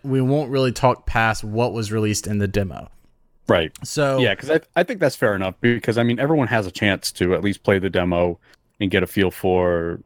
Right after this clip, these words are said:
Speaker 2: for the game and for some storyline, you know, for each character path, about, I think it's just the first chapter, basically, you could cover in every s-, uh, you know,
Speaker 1: Right,
Speaker 2: type.
Speaker 1: so, um, so the demo is still available,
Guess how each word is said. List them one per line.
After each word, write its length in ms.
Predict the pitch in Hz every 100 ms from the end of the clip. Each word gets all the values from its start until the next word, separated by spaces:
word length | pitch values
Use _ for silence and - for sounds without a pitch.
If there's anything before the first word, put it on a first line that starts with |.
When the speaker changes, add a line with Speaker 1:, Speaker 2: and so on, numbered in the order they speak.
| -
Speaker 2:
for 260 | - - 98
the 100 | 92
game 840 | 92 90 90 90 92 92 92 90
and 380 | 87 85 87 -
for 280 | - 98 90
some 300 | - 107 92
storyline, 1040 | - 95 92 90 - _ 95 87 82 82 - -
you 100 | 92
know, 240 | 85 82 -
for 160 | 98
each 180 | 85 -
character 360 | - 95 101 -
path, 300 | 120 120 131 _ _ _ _ _
about, 300 | - 139 135 -
I 80 | 135
think 140 | 175
it's 100 | 151
just 160 | 139 -
the 60 |
first 280 | - 117 -
chapter, 500 | - 98 - - 80 -
basically, 400 | 101 92 95 95
you 280 | 90 87 92
could 200 | - 82
cover 380 | - 92 85 80 _ _ _ -
in 120 | 92
every 180 | 90 87
s-, 200 | - -
uh, 60 | 104
you 380 | 92 90 87 87 _ _ _ _ _ -
know, 180 | - - _ _ -
Speaker 1:
Right, 280 | 170 156
Speaker 2:
type. 100 | - 85
Speaker 1:
so, 360 | 165 151 143 - 139
um, 600 | 147 143 135 127 123 - -
so 140 | 180
the 100 | 156
demo 300 | 160 208 180
is 120 | 151
still 240 | - 170 127
available, 480 | 120 117 95 90